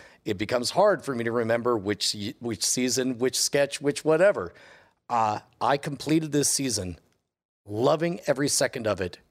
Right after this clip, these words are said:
cackling until I had tears in my eyes. And by the time season three was over, I was like,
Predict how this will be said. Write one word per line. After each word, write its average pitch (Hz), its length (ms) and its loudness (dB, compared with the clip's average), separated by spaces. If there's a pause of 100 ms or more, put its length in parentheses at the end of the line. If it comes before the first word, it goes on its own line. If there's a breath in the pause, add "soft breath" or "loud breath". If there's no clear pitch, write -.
(100)
cackling 117 880 -4
until 127 300 -2
I 120 80 2
had 113 160 -4
tears 147 280 0
in 131 60 -4
my 110 180 0
eyes. 92 360 -4 (520 soft breath)
And 123 240 0
by 110 140 2
the 104 140 -2
time 151 320 -2
season 135 300 -4
three 135 160 -2
was 117 120 0
over, 120 240 2
I 113 60 2
was 110 120 -4
like, 107 280 -2